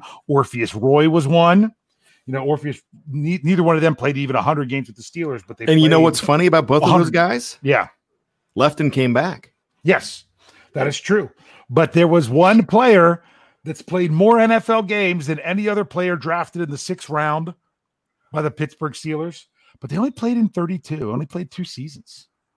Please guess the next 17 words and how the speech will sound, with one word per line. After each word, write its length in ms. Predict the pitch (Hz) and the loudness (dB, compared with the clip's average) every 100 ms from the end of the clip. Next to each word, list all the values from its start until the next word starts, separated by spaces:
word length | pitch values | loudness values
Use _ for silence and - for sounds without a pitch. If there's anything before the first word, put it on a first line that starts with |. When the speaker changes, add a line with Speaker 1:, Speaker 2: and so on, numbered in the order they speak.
| _ _ _ _ _ _ | _ _ _ _ _ _
Speaker 1:
Sixth 340 | - - 180 185 | -14 -10 -8 -6
round 200 | 180 185 | -6 -6
draft 280 | 156 147 - | -8 -8 -10
pick, 300 | 147 - _ _ _ _ _ | -16 -16 _ _ _ _ _
played 280 | 151 147 117 | -8 -8 -8
two 200 | - 277 | 0 0
hundred 340 | - 269 262 | 2 -2 0
and 120 | 190 - | -2 2
thirty-five 580 | 190 190 - 170 170 | 2 2 0 0 0
games, 560 | 135 151 92 78 - _ _ _ _ _ _ | 0 -4 -4 -14 -20 _ _ _ _ _ _
but 160 | 123 - | -12 -10
started 340 | - 175 170 | -2 0 2
off 160 | 165 160 | 0 -2
with 80 | - | -6
the 40 | 139 | -14
Pittsburgh 420 | 165 - 165 147 | -14 -16 -18 -20
Steelers 640 | - 160 165 165 160 - | -18 -16 -14 -14 -16 -20